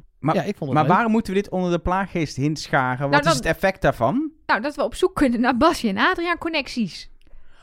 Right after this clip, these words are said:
Speaker 1: Oh, dat is leuk.
Speaker 3: Nou,
Speaker 1: Dat er dan
Speaker 3: <laughs> dan wordt Elge warm van.
Speaker 1: Ja, dat er dan iemand Vlugge Jaapie heet. Of
Speaker 3: En
Speaker 1: rood
Speaker 3: iemand
Speaker 1: haar
Speaker 3: ineens
Speaker 1: heeft.
Speaker 3: een antenne uit zijn
Speaker 2: Ik
Speaker 3: jas
Speaker 2: snap het nog
Speaker 3: steekt.
Speaker 2: steeds. Dit slaat nergens op, toch?
Speaker 3: Nee, het is gewoon bedoeld als: oké, dit, deze hele,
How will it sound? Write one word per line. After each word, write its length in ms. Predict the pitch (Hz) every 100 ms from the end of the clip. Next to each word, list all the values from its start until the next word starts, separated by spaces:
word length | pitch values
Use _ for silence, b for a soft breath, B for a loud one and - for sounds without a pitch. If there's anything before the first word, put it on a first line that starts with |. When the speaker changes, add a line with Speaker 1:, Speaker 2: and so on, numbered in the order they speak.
| b b
Speaker 1:
Oh, 760 | 247 302 339 359 349 247 127 - _ _ _
dat 220 | - 185
is 180 | 269 160
leuk. 540 | 123 113 180 247 - - _ _ _
Speaker 3:
Nou, 120 | -
Speaker 1:
Dat 140 | 190 190
er 60 | 185
dan 180 | 185 - -
Speaker 3:
<laughs> 60 |
dan 200 | 294 320
wordt 180 | 247 -
Elge 300 | 180 - 233
warm 240 | 277 359 392
van. 100 | 262
Speaker 1:
Ja, 300 | 254 139 - b
dat 200 | 156 214
er 60 | 202
dan 160 | 180
iemand 420 | 165 175 151 131 -
Vlugge 340 | - 170 127
Jaapie 440 | 139 247 269 208
heet. 420 | 160 123 92 - - _
Of 120 | -
Speaker 3:
En 80 | 330
Speaker 1:
rood 100 | 135 170
Speaker 3:
iemand 100 | 226 277
Speaker 1:
haar 240 | 180 226
Speaker 3:
ineens 240 | 311 311
Speaker 1:
heeft. 160 | 320 277
Speaker 3:
een 100 | 226
antenne 500 | 208 220 339 381 359
uit 240 | - 262 262
zijn 340 | 262 233 196
Speaker 2:
Ik 140 | - 233
Speaker 3:
jas 80 | 247
Speaker 2:
snap 180 | 311 320
het 100 | 254
nog 80 |
Speaker 3:
steekt. 80 | 262
Speaker 2:
steeds. 200 | 202 214
Dit 140 | 233 262
slaat 300 | - 294 285
nergens 520 | 214 294 208 165 135
op, 180 | 120 -
toch? 360 | 135 185 - _ b
Speaker 3:
Nee, 240 | - 208 196
het 280 | - 226 220
is 200 | 233 302
gewoon 340 | - 269 302
bedoeld 320 | 240 233 302 -
als: 280 | - 233
oké, 340 | - - 110 185
dit, 280 | 190 302 -
deze 400 | 196 247 339 294
hele, 500 | 254 254 285 240 196